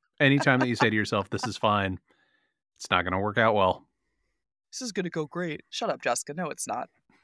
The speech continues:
Speaker 1: <laughs>
Speaker 2: So, <laughs> but you know what is gonna go great? This podcast.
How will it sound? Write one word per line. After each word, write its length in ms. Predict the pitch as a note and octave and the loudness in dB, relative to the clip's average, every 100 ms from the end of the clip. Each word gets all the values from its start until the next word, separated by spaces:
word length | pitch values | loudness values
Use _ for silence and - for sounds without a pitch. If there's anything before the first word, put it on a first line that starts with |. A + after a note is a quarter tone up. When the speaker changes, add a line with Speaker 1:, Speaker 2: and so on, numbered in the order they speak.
| - | -2
Speaker 1:
<laughs> 80 | |
Speaker 2:
So, 220 | - - - - - | 0 0 -2 -2 -4
<laughs> 0 | G3 F#3+ | -4 -4
but 160 | G#3 G3 _ _ _ _ - | -8 -10 _ _ _ _ 0
you 100 | A3 | 4
know 100 | B3+ | 6
what 120 | G#3+ | 4
is 160 | F3 - | 2 -2
gonna 160 | F3 | -4
go 180 | E3 D3+ | -2 -2
great? 320 | D3+ C#3+ C3+ | 0 -2 -2
This 140 | G#3 - | -10 -8
podcast. 720 | C#3 - - - - - - | -8 -8 -8 -8 -10 -16 -18